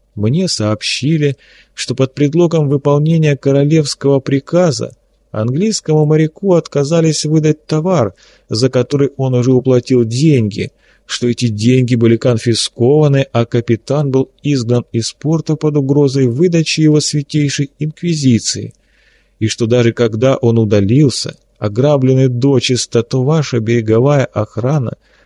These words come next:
погналась за его кораблём и потопила его. Однако, несмотря на то, что Алькальт не отверг этих сведений, я не мог поверить, чтобы испанский дворянин,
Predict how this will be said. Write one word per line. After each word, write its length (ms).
погналась 500
за 160
его 180
кораблём 480
и 160
потопила 720
его. 340
Однако, 500
несмотря 540
на 120
то, 220
что 300
Алькальт 600
не 120
отверг 580
этих 320
сведений, 680
я 280
не 120
мог 360
поверить, 480
чтобы 360
испанский 640
дворянин, 760